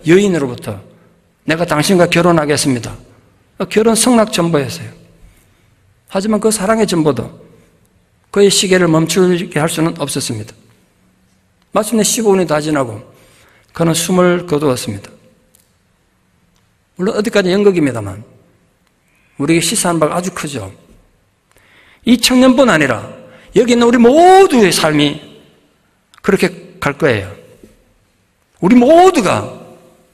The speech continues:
내 의지와는 관계없이 우리 삶이 그렇게 끝날 거예요. 인생이란 시계는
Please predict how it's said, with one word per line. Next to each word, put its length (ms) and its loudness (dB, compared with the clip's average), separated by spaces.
내 120 2
의지와는 320 2
관계없이 760 -2
우리 100 0
삶이 240 2
그렇게 240 2
끝날 380 -2
거예요. 340 -4
인생이란 540 4
시계는 400 0